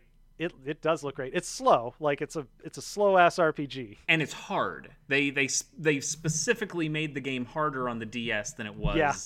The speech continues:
Speaker 1: they did
Speaker 2: uh,
Speaker 1: make it harder.
Speaker 2: originally, uh, on, even on the G B A, uh, on the advanced version.
Speaker 1: Mm-hmm.
Speaker 2: Um, so I didn't finish it because I got to some bullshit boss garbage. Um, I, I also don't, I, I don't like R P Gs that just take away your characters,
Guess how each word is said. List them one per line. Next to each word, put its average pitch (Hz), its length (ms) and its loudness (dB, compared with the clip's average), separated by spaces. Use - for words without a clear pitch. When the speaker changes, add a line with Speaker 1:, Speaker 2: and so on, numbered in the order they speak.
Speaker 1:
they 156 140 0
did 156 120 4
Speaker 2:
uh, 104 100 -2
Speaker 1:
make 127 120 -2
it 123 140 2
harder. 160 240 4
Speaker 2:
originally, 90 360 -6
uh, - 20 -12
on, 113 240 -2
even 117 240 -6
on 104 100 -4
the 101 100 -6
G 104 200 -12
B 104 440 -4
A, 104 160 -8
uh, 104 120 -6
on 104 120 -10
the 101 120 -8
advanced 107 320 -6
version. 95 360 -14
Speaker 1:
Mm-hmm. 95 260 -2
Speaker 2:
Um, 92 160 -14
so 117 340 -6
I 143 280 8
didn't 131 320 -2
finish 147 400 -4
it 98 200 -6
because 113 320 -6
I 113 180 2
got 110 220 0
to 110 100 -16
some 110 180 -10
bullshit 110 580 -4
boss 117 400 0
garbage. 95 640 -6
Um, 95 540 -4
I, 214 180 4
I 196 200 2
also 214 240 0
don't, 156 240 -4
I, 139 200 -12
I 180 120 0
don't 156 200 -6
like 147 180 -2
R 135 100 -4
P 127 140 -8
Gs 117 280 -6
that 117 100 -10
just 110 240 -10
take 120 180 -10
away 113 200 -4
your 101 100 -4
characters, 117 760 -10